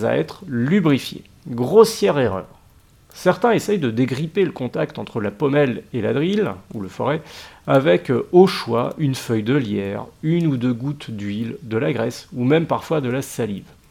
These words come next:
Alors c'est super élégant pour cette dernière, euh, solution. Eh bien, ça ne sert à rien. Prenez juste en considération la force nécessaire pour caler la drille dans son alvéole,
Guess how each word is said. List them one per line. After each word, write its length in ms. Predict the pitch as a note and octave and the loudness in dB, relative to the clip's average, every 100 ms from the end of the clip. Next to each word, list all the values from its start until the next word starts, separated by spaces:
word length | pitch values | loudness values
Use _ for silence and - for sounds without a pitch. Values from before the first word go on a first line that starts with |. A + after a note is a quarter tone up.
| _ - | _ -14
Alors 200 | A2+ G#2 | -10 -10
c'est 100 | - | -10
super 320 | - A#2+ E3 | -12 -4 -2
élégant 360 | C#3 B2+ B2 D3 | 2 0 0 -2
pour 140 | B2 | -4
cette 200 | - A#2 | -8 -8
dernière, 420 | G#2+ A#2 C3 B2 A2 | -4 -4 -4 -4 -6
euh, 60 | |
solution. 420 | G2+ C3+ A2 - - - - - - - - - | -6 -8 -10 -14 -18 -20 -20 -20 -20 -20 -20 -2
Eh 100 | C#3+ | 2
bien, 180 | D3 G#3+ | 4 4
ça 200 | G#3 C#3+ | 6 4
ne 60 | D3 | 2
sert 420 | - F#3+ G3 - - | 0 0 0 -2 -2
à 160 | B2+ | 0
rien. 380 | G2+ - A2+ B2+ - _ - - - _ _ _ - | 0 -2 -2 -2 -4 _ -20 -20 -20 _ _ _ -14
Prenez 340 | - F3 G3+ | 2 4 6
juste 240 | G3 G3 - | 6 2 -2
en 80 | B2 | -2
considération 960 | - F3+ - D3 C3+ B2 - D3+ E3+ - | -2 -4 -2 -2 0 -2 -4 -6 -6 -4
la 100 | G#2+ | -4
force 380 | - E3 - A#2 | -2 -4 -4 -4
nécessaire 720 | G#2+ D#3 D#3+ B2+ - A#2+ A#2+ | 0 0 0 -4 -2 -4 -4
pour 220 | - F#2 | -6 -8
caler 240 | D3 D3 C#3 | -2 0 0
la 100 | A2 | 0
drille 400 | G2+ C3+ D#3+ D#3+ | -2 -4 -6 -8
dans 140 | F2 A2 | -12 -14
son 240 | - G#2 | -8 -4
alvéole, 520 | C#3+ C3 G#2 F#2+ - | -2 0 -2 -2 -6